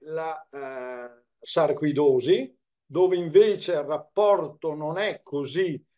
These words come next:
rilevante, oppure ci sono altre forme, come il diabete di tipo uno,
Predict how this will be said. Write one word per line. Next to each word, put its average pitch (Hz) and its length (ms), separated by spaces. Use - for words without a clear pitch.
rilevante, 185 580
oppure 247 340
ci 240 120
sono 180 360
altre 170 680
forme, 170 520
come 165 220
il 147 140
diabete 170 520
di 131 140
tipo 156 420
uno, 123 340